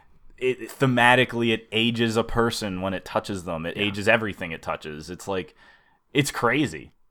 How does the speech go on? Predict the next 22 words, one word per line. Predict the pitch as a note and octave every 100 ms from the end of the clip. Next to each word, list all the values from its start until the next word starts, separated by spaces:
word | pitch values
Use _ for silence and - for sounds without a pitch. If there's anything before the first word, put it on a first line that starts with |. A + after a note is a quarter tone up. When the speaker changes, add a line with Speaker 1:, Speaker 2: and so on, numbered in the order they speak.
| _ -
Speaker 1:
It's, | A2 -
it's | G#2+ G#2 -
so, | - A#2 B2 A#2+
I, | - B2+ B2
I | C#3
think | G#3 G#3
it's | D#3
so | - - B2+ B2+
cool. | A#2+ A#2+ A2+ G2
And, | G2
like, | F#2+ F2+
yes, | G#2 F#2 -
it | F#2+
definitely | G2+ - G2 F#2+
is | F#2+ E2+
like, | F2+ F2 - _ - _ _ _ _
"Fuck, | - - C3 -
it's | A2 -
raining." | G#2+ G2 F#2 G3 E3+ -
Speaker 2:
<laughs> | D#3+
Speaker 1:
Like, | C3+ C3
here's | C#3 E3+